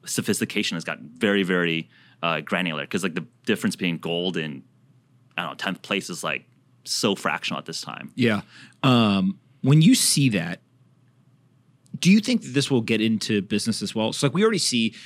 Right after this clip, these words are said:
Speaker 2: I don't know, like, the super wealthy, they have private chef, or they have, you know, some components of this. They don't think of it so much as, uh, maybe performance as they think about it as it's saving them time or it's for their family to make,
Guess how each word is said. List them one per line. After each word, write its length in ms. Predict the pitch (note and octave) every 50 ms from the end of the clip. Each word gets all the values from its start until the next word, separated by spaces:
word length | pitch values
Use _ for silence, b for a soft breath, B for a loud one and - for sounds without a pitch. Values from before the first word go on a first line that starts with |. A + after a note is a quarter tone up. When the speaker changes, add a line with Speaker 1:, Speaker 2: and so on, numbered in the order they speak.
| B B
Speaker 2:
I 60 | - A#2+
don't 100 | G#2 F#2
know, 60 | F#2
like, 200 | A2 A2+ - -
the 100 | C3 A2+
super 440 | - - - - F#3 E3+ - C3+ A#2
wealthy, 480 | G2 G#2 G2+ G2 F#2 - - G3+ -
they 140 | G2 G#2 G2
have 380 | G2 G2+ G2 G2+ G2 F#2+ - _ _
private 260 | - A2 G2 F#2+ F2+
chef, 480 | - - - F#2 D2+ C#2+ C#2 A1 - -
or 140 | A2 G#2+ G#2+
they 140 | A2+ A2 A2
have, 320 | G2+ A2+ A2 A2 G#2+ G2 B B B
you 80 | - B2
know, 60 | A2+
some 360 | G2+ - - - F3 F3 E3
components 480 | - - B2 G#2 - A2+ A2+ A2 - -
of 60 | A#2
this. 160 | B2+ B2+ A#2+
They 160 | - - D3
don't 200 | E3+ G3 F#3 - -
think 260 | - - B2+ A#2+ -
of 120 | A#2+ G2+
it 140 | A2 G#2+ G#2
so 180 | - - B2 A2
much 240 | G2+ G#2+ G2+ - G2+
as, 300 | G2 G2 F#2+ F#2 F#2 - B B B B B -
uh, 280 | A2+ G#2+ G2 G2 F#2+ G2+
maybe 220 | A2+ A2+ G#2+ G2+
performance 880 | - - - G#2 - - - - A2+ A2+ A2+ B2+ D#3+ F#3+ - - - - - -
as 140 | - A#2 G#2+
they 100 | B2 A#2
think 180 | - B2 A#2
about 180 | A2 G2+ G#2+ G#2
it 80 | G#2 G2+
as 120 | G2 G#2
it's 140 | G2 F#2 -
saving 280 | - G#2 F2+ F#2+ F#2+
them 120 | F#2+ F#2+ G2+
time 460 | - D3 D3+ C#3 C3+ C3 B2+ B2 A2+
or 100 | G2+ F#2+
it's 80 | F2+ -
for 140 | - G#2
their 100 | F2+ F2
family 340 | - - - B2 A2+ G#2+ G#2+
to 60 | G#2
make, 260 | G2+ G2+ F#2+ F2 -